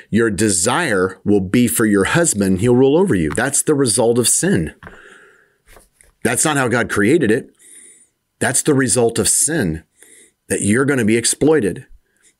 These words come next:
that he's going to rule over you. He's bigger and stronger. He has a different lane. He's a different role.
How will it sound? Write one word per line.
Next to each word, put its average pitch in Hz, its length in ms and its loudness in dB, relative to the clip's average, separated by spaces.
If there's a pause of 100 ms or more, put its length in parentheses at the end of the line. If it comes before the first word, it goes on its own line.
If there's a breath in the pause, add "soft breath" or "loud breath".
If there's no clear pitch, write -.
(120)
that 104 120 -4
he's 117 180 2
going 123 180 0
to 120 60 0
rule 127 300 4
over 139 220 2
you. 92 100 2
He's 92 160 0
bigger 123 300 0
and 110 120 -4
stronger. 139 560 -2 (560 soft breath)
He 120 140 0
has 113 140 0
a 117 60 0
different 120 520 -2
lane. 120 500 0
He's 87 140 -2
a 95 80 0
different 107 320 0
role. 117 420 2